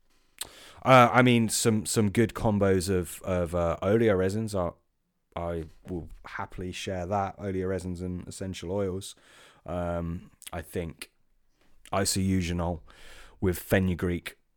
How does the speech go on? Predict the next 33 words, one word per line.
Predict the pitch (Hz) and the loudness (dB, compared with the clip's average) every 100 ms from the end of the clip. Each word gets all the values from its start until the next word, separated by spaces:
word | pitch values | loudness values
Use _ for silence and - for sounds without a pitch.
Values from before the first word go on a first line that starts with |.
| _ _ - | _ _ -10
on | 90 | -4
both | 87 87 - | 0 0 2
parts | - 90 82 - - | 2 2 -2 -4 -10
is, | - 85 82 82 78 | -6 -4 -2 -4 -4
I | 82 | -8
think | - 87 76 | -8 -8 -6
there's | 80 | -6
something | - 80 82 | -4 -4 -4
in | 80 | -4
there. | 82 82 80 | -2 -4 -4
Big, | 85 85 92 | -6 -4 -2
big | - 87 | -2 -4
fan | - 85 | -4 -4
of | 80 | -6
fenugreek. | - 85 78 82 - - - _ - | -6 -6 -6 -6 -6 -10 -18 _ -12
Um, | 80 87 85 50 - - - _ _ _ _ - - - _ _ | -8 -8 -8 -8 -12 -14 -20 _ _ _ _ -14 -14 -16 _ _
and | 80 76 | -12 -10
it's | 73 - | -10 -12
obviously, | - 78 - | -10 -10 -10
it's | 73 - | -10 -6
nothing | 80 - 80 | -8 -6 -6
new. | 82 85 | -2 -2
It's, | 80 - | -4 -8
it's | - - | -14 -12
a | |
well-proven | 78 87 78 - 92 82 80 78 - | -6 -4 0 0 0 0 -4 -8 -10
attractor. | - - 82 - 87 80 - _ _ - - - - - - - _ | -12 -8 -8 -8 -8 -8 -12 _ _ -20 -20 -20 -20 -20 -20 -20 _
Um, | - 95 95 92 90 - - - | -4 0 2 0 -2 -6 -14 -8
but | - 82 | -6 -2
yeah, | 87 78 | -2 -2
I | 92 | -2
would | 85 87 | -2 -2
say | - 90 82 | -2 -4 -4